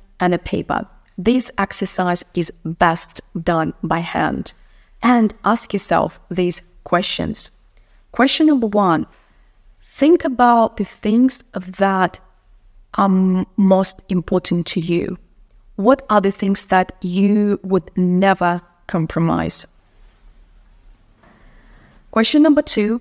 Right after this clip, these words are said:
consider the decisions that you make in life. What are the factors that influence your choices? Question number three, what activities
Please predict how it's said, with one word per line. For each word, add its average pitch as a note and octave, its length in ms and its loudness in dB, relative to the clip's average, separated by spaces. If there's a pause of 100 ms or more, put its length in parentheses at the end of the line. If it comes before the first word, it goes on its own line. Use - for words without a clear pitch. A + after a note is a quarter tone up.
consider C#4 480 2
the A#3 140 2
decisions G#3 600 -2
that G3 260 -2
you F#3+ 180 -4
make F#3 340 -2
in E3+ 100 -2
life. - 520 -8
What G#3+ 480 0 (120)
are A3 180 2
the G#3 100 -2
factors - 880 -6 (140)
that F3+ 420 0 (320)
influence G3 680 0
your F3 360 -2 (160)
choices? - 760 -2 (2750)
Question A#3+ 300 4
number A#3 180 0
three, A3 400 -2
what B3+ 280 4
activities G#3+ 640 -4